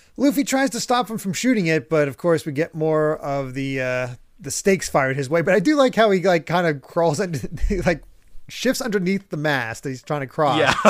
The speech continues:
Speaker 2: <laughs>
Speaker 1: and does this weird monkey crawl across the bottom.
Speaker 2: Yeah, he's just, "Whoop." <laughs>
Speaker 1: It's so ridiculous. He would
Speaker 2: Yeah.
Speaker 1: have made it, but, uh, Krieg punches it in half, and that's, that's it for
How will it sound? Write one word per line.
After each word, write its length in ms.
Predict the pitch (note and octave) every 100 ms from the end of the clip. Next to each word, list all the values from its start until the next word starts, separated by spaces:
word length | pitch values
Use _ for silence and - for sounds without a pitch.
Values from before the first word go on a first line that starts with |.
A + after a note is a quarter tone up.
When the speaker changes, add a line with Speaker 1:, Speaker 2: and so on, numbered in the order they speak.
| -
Speaker 2:
<laughs> 100 | G3+ G3+
Speaker 1:
and 80 |
does 240 | B3 C4+ B3
this 200 | B3+ G3+ - F3
weird 320 | F#3 A#3+ G3
monkey 320 | D#3+ F#3+ G#3
crawl 320 | D#3+ F3 D3+
across 320 | D3 - D#3 D#3
the 100 | C#3+
bottom. 460 | B2 B2+ B2+ B2+
Speaker 2:
Yeah, 360 | G#2 G2 F#2 F2+
he's 160 | G2+ A2
just, 120 | G#2+
"Whoop." 180 | C3+ D4+ _ -
<laughs> 680 | - - - - F#4+ - F4+ - - - C4+ - A3 -
Speaker 1:
It's 200 | G3 C#3+
so 100 | F#3
ridiculous. 720 | F3+ D3 D3+ D3 A#2+ B2 - _ - - - -
He 140 | G#3+
would 160 | B3 D4+
Speaker 2:
Yeah. 60 |
Speaker 1:
have 100 | B3
made 220 | A3 A#3 E3+
it, 200 | D#3 C3
but, 300 | D3 C#3+ D3
uh, 200 | C#3+ C#3
Krieg 340 | - F3 C#3
punches 340 | D#3+ D#3 D3+
it 100 | D#3+
in 80 | D3
half, 440 | A2 C#3 B2 A#2+ -
and 120 | A#2
that's, 240 | B2+ -
that's 280 | - C3 -
it 140 | C#3+ -
for 380 | B2+ B2 A#2+